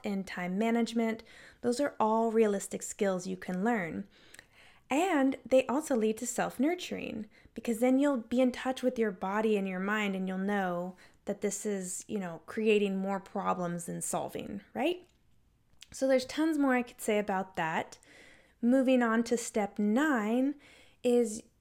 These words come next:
we need to realistically trust that most problems eventually work out. So you'll either find a solution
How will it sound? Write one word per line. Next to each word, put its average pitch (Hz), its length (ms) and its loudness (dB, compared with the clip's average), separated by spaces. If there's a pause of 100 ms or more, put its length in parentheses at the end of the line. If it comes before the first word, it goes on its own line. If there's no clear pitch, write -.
(120)
we 226 280 -2
need 349 340 0
to 285 640 -2
realistically 254 840 2
trust - 520 -10
that 190 200 -8
most 240 460 2
problems 208 640 -2
eventually 196 720 -4
work 165 360 -4 (100)
out. - 480 -10 (840)
So 254 220 2
you'll 240 220 6
either 285 180 2
find 330 240 -2
a 349 60 -2
solution 269 640 2